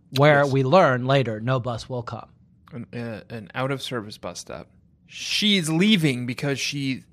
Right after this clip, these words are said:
Speaker 2: heard, overheard David Michael say that
Speaker 1: She's not
Speaker 2: kind
Speaker 1: his
Speaker 2: of
Speaker 1: real
Speaker 2: in
Speaker 1: sister.
Speaker 2: disgust that she's only his ha-, half-sister.
Speaker 1: Yeah. Uh, it is bus stop twenty-nine.
Speaker 2: Right.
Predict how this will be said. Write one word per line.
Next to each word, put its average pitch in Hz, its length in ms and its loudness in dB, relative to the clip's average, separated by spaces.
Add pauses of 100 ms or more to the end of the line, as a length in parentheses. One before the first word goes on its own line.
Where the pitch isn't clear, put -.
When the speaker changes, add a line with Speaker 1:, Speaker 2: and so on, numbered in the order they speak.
(160)
Speaker 2:
heard, 190 400 4
overheard 180 600 4
David 143 260 2
Michael 127 640 -6 (200)
say 131 280 -2
that 117 300 -8 (420)
Speaker 1:
She's 135 300 -2
not 131 160 4
Speaker 2:
kind 165 100 6
Speaker 1:
his 165 80 2
Speaker 2:
of - 40 -2
Speaker 1:
real 110 100 2
Speaker 2:
in 165 60 4
Speaker 1:
sister. 147 140 0
Speaker 2:
disgust - 960 2 (320)
that 127 260 -4
she's 127 280 -6
only 123 320 -8
his 120 180 -16
ha-, - 240 -16
half-sister. - 800 -10 (160)
Speaker 1:
Yeah. - 120 -10 (1160)
Uh, 135 360 2 (340)
it 175 100 6
is 170 80 6
bus 214 220 6
stop 185 240 6
twenty-nine. 202 640 4 (600)
Speaker 2:
Right. 107 300 -8